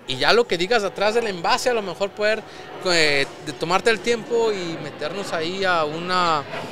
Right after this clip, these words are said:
a las redes sociales y poder ver, ah, estos, ellos son los que están detrás de este producto, ¿no?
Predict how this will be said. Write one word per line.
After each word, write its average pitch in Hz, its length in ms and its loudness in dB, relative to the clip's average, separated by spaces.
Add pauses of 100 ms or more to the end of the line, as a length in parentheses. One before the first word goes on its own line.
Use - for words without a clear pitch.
(140)
a 143 60 4
las 139 140 4
redes 165 200 2
sociales 185 600 2
y - 40 -10
poder 147 200 0
ver, 196 180 4
ah, - 280 -6 (100)
estos, 196 400 -6 (680)
ellos 233 280 2
son 240 160 0
los 233 140 -2
que - 80 -8
están 208 240 0
detrás 190 260 0
de 185 60 -4 (120)
este - 20 -6
producto, 123 420 -4
¿no? - 760 -6